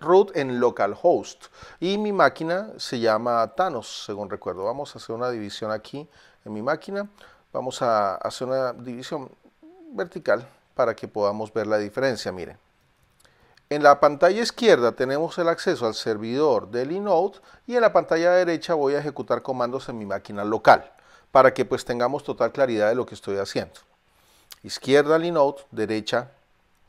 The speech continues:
máquina local. Perfecto. Ahora, una cosa, algunos de ustedes tendrán Windows nada más para poder trabajar, de pronto no han montado un Linux, etcétera. El S S H también lo pueden hacer en Windows, simplemente que tendrías que instalar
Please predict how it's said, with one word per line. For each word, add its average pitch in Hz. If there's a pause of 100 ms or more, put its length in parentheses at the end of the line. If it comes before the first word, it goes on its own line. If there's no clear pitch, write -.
(160)
máquina 123
local. - (440)
Perfecto. - (760)
Ahora, 226
una 226
cosa, 226
algunos 175
de 190
ustedes 185
tendrán 151
Windows 175
nada 131
más 160
para 117
poder 117
trabajar, 147
de 117
pronto 123
no 139
han 139
montado 139
un 139
Linux, 165
etcétera. 131 (120)
El 202
S 240
S 226
H 220
también 156
lo 170
pueden 190
hacer 147
en 160
Windows, 160 (380)
simplemente 202
que 185
tendrías 147
que -
instalar 147